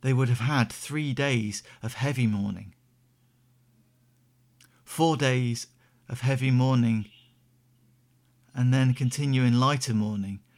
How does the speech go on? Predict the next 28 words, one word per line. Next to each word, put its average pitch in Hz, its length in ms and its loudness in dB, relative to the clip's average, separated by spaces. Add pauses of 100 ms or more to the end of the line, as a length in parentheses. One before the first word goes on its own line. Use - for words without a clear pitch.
(300)
for 131 120 -4
the 120 80 2
remainder 117 380 2
of 107 60 -8
the 117 80 -4
thirty 127 440 -4
days. 101 460 -12 (2250)
It 147 60 -8
wasn't 170 380 -2
a 139 40 -4
show. 127 420 -4 (1600)
It 151 120 -6
wasn't 165 380 0
over 135 300 -4
the 127 240 -6 (160)
top. - 360 -10 (840)
It - 140 -14
was 147 420 -2 (880)
openly 170 440 2
wearing 151 500 0
your 135 120 0
grief 123 500 -2
in 117 140 2
order 123 320 0
to 107 180 -8
deal 127 320 -2
with 104 200 -10
it. - 300 -16